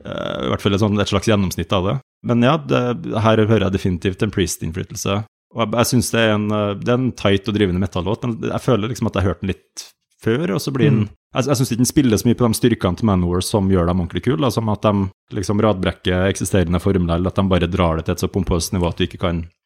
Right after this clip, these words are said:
Speaker 1: kan forutse hva det handler om, liksom.
Speaker 2: Men det er jo litt sånn, eh, interessant take, fordi at, eh, for meg, på andre siden av det,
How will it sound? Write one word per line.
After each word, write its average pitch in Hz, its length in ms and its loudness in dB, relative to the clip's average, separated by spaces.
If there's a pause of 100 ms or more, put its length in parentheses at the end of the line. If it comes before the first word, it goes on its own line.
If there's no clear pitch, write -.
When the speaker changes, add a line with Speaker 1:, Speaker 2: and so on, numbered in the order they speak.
(120)
Speaker 1:
kan 98 140 -4
forutse 90 480 -4
hva 104 100 -4
det 92 80 0
handler 90 220 0
om, - 80 -8
liksom. 110 240 -6 (260)
Speaker 2:
Men 143 100 2
det 160 60 6
er 160 60 6
jo 143 80 4
litt 185 160 0
sånn, 190 160 4
eh, 156 460 2 (260)
interessant 151 680 2
take, 135 380 -2
fordi 147 160 0
at, 143 180 -6
eh, 147 240 0
for - 180 2
meg, 143 520 2 (180)
på 139 120 -2
andre 139 200 0
siden 127 320 -4
av 117 140 -10
det, 117 140 -8